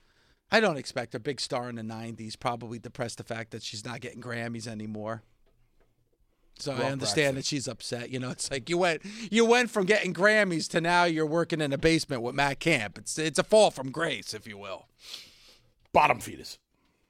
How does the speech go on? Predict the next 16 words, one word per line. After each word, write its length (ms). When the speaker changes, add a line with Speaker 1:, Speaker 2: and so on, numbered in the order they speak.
Speaker 1:
No, 220
but 180
you 80
still 380
went 180
on 180
the 60
show. 520
You 100
know, 120
went 160
up 100
against 300
Tommy 320
and 80
I. 280